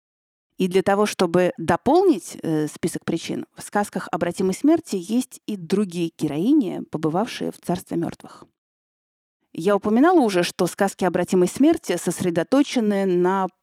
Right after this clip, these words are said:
протекании скорее женской депрессии. Мальчики, не удивляйтесь, по статистике с женщинами это случается примерно в три раза чаще, чем с мужчинами. И как мы видим из сказок и мифов, э, причиной женской депрессии, предиктором ее,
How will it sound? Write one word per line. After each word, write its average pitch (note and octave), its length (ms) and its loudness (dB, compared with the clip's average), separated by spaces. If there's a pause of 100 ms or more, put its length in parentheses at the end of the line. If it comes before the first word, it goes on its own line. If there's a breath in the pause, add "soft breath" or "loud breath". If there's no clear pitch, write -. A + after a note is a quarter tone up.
(100)
протекании A3 500 0
скорее G3 540 0
женской F3+ 520 -2
депрессии. - 580 -6 (100)
Мальчики, F3+ 460 -2
не F#3 140 2
удивляйтесь, G#3+ 500 -2 (100)
по G3 100 0
статистике - 720 -2
с D#3 60 -6
женщинами F#3+ 680 0
это C#4 200 2
случается A3 600 0
примерно G#3 480 2
в - 220 -6
три A#3 220 4
раза G3 300 2
чаще, D#3+ 560 0
чем F3 200 0
с - 100 -6
мужчинами. E2 500 -6 (1000)
И G3 60 -10
как - 240 -2
мы G3+ 120 0
видим D#3+ 500 -4
из F3 140 -4
сказок D#3+ 640 -4
и - 100 0
мифов, - 560 -2 (120)
э, D#3 220 -2
причиной E3+ 380 -2
женской D#3 420 -2
депрессии, - 460 -4
предиктором D#3+ 600 -8
ее, - 180 -12